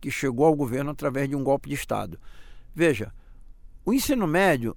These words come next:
não é um satélite gravitando solto em torno da órbita da Terra.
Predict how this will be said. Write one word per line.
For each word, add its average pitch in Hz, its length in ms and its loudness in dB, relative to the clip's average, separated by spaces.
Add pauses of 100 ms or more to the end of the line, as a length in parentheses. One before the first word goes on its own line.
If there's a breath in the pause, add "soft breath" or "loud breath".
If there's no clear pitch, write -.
não 190 340 2
é 233 100 2
um 254 80 -2
satélite 139 720 2
gravitando 127 880 0
solto 151 680 2
em 156 140 -2
torno 147 480 -2
da 135 140 0
órbita 139 340 0
da 147 160 0
Terra. 101 400 -6